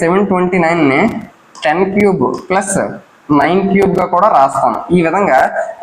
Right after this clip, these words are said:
రెండు ఘనముల మొత్తంగా రెండు రకాలుగా రాయగలిగేటటువంటి అతి చిన్న సంఖ్య పదిహేడు వందల ఇరవై తొమ్మిది అనేటటువంటి విషయాన్ని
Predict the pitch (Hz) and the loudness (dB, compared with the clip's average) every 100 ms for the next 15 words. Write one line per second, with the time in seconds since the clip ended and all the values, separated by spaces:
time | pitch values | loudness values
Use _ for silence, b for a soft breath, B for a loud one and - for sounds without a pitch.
0 | 539 165 196 160 139 165 202 220 202 160 | -2 0 0 2 2 2 2 2 2 0
1 | - 196 170 139 208 - 147 160 202 220 | 0 0 4 4 4 2 -2 0 2 4
2 | 220 214 214 208 202 180 180 175 175 175 | 4 4 4 4 4 4 2 0 -2 -4
3 | 165 170 185 175 185 170 160 190 185 175 | -2 0 -2 -4 -2 0 0 0 0 -2
4 | 175 165 151 151 170 165 165 170 151 131 | -2 -2 -2 0 0 0 0 0 0 0
5 | 160 156 131 135 131 - 131 160 165 156 | 0 0 2 2 2 0 0 0 -2 -2
6 | 156 135 131 190 180 143 123 | -2 -2 -4 -2 0 2 2